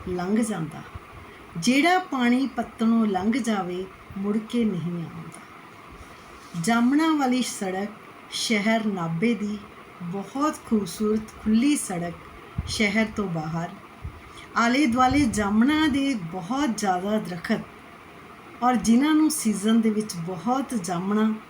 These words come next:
ਲੱਗਦੀਆਂ ਸੀ। ਬਹੁਤ ਹੀ ਸੰਘਣੇ ਦਰੱਖਤ ਸੀ ਉਸ ਸੜਕ ਦੇ ਉੱਤੇ। ਰਿਪਦਮਨ ਕਾਲਜ ਤੇ ਪੰਜਾਬ ਪਬਲਿਕ ਸਕੂਲ ਨੂੰ ਇਹ ਸੜਕ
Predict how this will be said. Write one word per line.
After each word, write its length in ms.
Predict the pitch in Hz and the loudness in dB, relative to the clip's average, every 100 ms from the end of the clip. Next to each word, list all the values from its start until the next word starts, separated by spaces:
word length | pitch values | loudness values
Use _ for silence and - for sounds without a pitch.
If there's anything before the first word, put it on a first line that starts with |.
| - 165 | -12 -10
ਲੱਗਦੀਆਂ 420 | 151 143 143 131 | -10 -12 -16 -16
ਸੀ। 180 | - - - - - - - 175 | -16 -18 -20 -20 -20 -20 -14 -4
ਬਹੁਤ 480 | 208 226 302 302 294 | -2 0 0 2 2
ਹੀ 120 | 294 | 2
ਸੰਘਣੇ 500 | - 233 240 302 330 | 2 4 6 6 4
ਦਰੱਖਤ 440 | 214 185 208 170 | 2 -2 -8 -8
ਸੀ 320 | - 175 196 214 - - - - - 208 | -6 -6 -6 -8 -16 -20 -20 -20 -10 -6
ਉਸ 260 | 214 - - | -4 -6 -8
ਸੜਕ 300 | - 190 165 151 | -6 -4 -4 -8
ਦੇ 60 | 143 | -12
ਉੱਤੇ। 260 | - - - - - - - - - - - - 214 | -14 -18 -18 -18 -20 -20 -20 -20 -20 -20 -20 -4 0
ਰਿਪਦਮਨ 640 | 226 208 214 214 226 277 | 0 0 4 6 6 4
ਕਾਲਜ 460 | - 214 180 202 208 - - - - - - | 0 0 0 0 -2 -6 -12 -18 -20 -20 -2
ਤੇ 220 | 220 240 247 | 2 2 2
ਪੰਜਾਬ 560 | 226 202 175 190 196 214 214 | 0 0 2 4 4 0 -2
ਪਬਲਿਕ 380 | 180 170 214 214 | -4 0 0 0
ਸਕੂਲ 440 | - - 196 214 | -6 -6 -2 2
ਨੂੰ 240 | 214 220 208 | 2 2 0
ਇਹ 140 | 220 | 0
ਸੜਕ 340 | 214 180 170 | -2 -4 -6